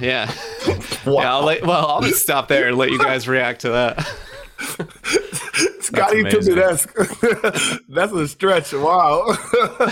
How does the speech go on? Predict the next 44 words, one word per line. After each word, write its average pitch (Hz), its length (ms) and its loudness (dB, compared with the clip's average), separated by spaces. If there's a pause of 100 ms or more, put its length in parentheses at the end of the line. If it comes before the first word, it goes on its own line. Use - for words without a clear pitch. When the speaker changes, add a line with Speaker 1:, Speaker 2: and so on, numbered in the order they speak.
Speaker 3:
Yeah, 113 340 2 (160)
I'd 139 160 0
be 151 80 2
happy 139 220 2
Speaker 2:
Man. 131 80 4
Speaker 3:
with, 117 80 2
like, 110 200 0
twelve 123 300 0
and 113 120 -2
six - 440 0
and 101 120 -2
a 95 140 -2 (200)
block 101 260 0
and 98 80 -4
a 95 40 0
half. 104 500 -2 (260)
<laughs> 139 220 0
Speaker 1:
Yeah. 151 320 0 (160)
Speaker 2:
I 214 240 0 (140)
mean, 240 160 2 (480)
this 226 160 2
dude, 233 360 2
and 190 160 2
he 196 180 2
averaged 190 320 2
six 196 260 -2
point 180 300 0
eight 180 280 0
points, 180 320 0
three 185 140 -4
point 180 240 0
seven 165 180 -4
rebounds 151 440 0
last 165 280 -2
year. 143 120 4
I 139 40 2
mean, 135 240 -4 (160)
not, 185 280 0
not 220 220 0
terrible 214 380 0
for 185 220 -2
a 196 40 4
rookie, 190 260 0
but 139 220 2